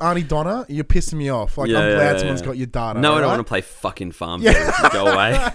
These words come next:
Speaker 1: <laughs> Yeah, like, "I have no time for criminal case. Go away."
Speaker 2: <laughs>
Speaker 1: Like, your data is in better hands than you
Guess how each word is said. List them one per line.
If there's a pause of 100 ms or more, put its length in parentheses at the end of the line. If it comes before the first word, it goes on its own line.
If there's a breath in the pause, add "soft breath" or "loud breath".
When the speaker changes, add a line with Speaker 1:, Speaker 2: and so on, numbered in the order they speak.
Speaker 1:
<laughs>
Yeah,
like,
"I
have
no
time
for
criminal
case.
Go
away."
Speaker 2:
<laughs>
Speaker 1:
Like,
your
data
is
in
better
hands
than
you